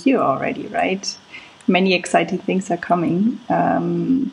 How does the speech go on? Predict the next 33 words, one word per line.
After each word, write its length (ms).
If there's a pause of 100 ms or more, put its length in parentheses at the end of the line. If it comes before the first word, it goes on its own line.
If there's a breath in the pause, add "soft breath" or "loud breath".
but 380
before 360
we 140
dive 260
into 220
the 120
new 340
year, 580
maybe 360
a 40
reflection 640
on 140
the 60
past 540
year, 360
because, 580
um, 240
you 100
just 240
came 240
back 240
from 480 (400 loud breath)
your 380
Zero 920
debut 480
in 260
New 100
York 280
City, 540
right? 380
How 160
was 280
that? 460